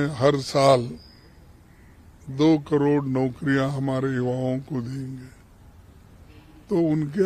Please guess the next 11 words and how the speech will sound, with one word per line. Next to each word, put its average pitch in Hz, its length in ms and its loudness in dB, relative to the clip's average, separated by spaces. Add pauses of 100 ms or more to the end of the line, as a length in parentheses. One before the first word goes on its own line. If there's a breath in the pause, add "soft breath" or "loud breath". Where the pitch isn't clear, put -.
अठारह 165 520 2
करोड़ 185 400 2
नौकरियां 147 600 0 (160)
कहाँ 143 280 -2
हैं, 113 400 -4 (1400)
उसके 196 360 2
लिए 175 200 8
कौन 156 320 0
सा 156 200 2
बजट 123 460 -2
है? 107 180 -14